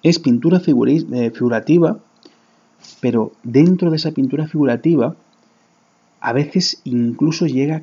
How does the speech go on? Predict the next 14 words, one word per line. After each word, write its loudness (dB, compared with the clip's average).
casi, -6
casi, -8
casi -6
a -2
la -4
abstracción -4
en -2
algunos, -8
en -4
algunos -6
elementos. -14
Fijaos -4
ese -10
gesto -4